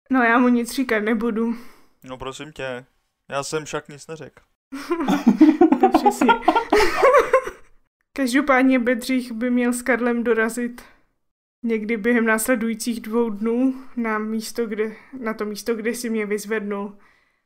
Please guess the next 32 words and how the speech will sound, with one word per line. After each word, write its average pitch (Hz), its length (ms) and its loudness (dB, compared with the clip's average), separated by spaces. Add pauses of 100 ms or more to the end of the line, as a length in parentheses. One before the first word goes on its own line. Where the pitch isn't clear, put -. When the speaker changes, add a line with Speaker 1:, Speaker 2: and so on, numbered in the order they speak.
(140)
Speaker 1:
A 208 320 -2
domluvili 220 600 -2
bychom 220 400 -2
další 214 360 -2
plán. 202 380 -2
Já 196 160 -4
jsem 214 220 -6
teď 214 220 -6
nechala 214 400 -2
koně, 214 440 -4 (680)
koně 220 340 -2
přivázanýho 220 1120 -2 (400)
za 226 120 -6
hlinkama, 214 640 0
tak 208 200 -8
ho 214 60 -6
pak 202 220 -8
potřebuju 208 500 -8
dojít 196 400 -10 (300)
odvázat, 202 600 -4
ale 185 340 -6 (280)
teď 220 180 -4
ještě 220 300 -4
ne, 202 140 -2
aby 196 180 -6
tam 196 160 -4
nezačal 202 460 -4
běhat. 202 380 -2
My 202 120 -8
jsme 202 200 -10
ho 202 100 -8
totiž 196 520 -12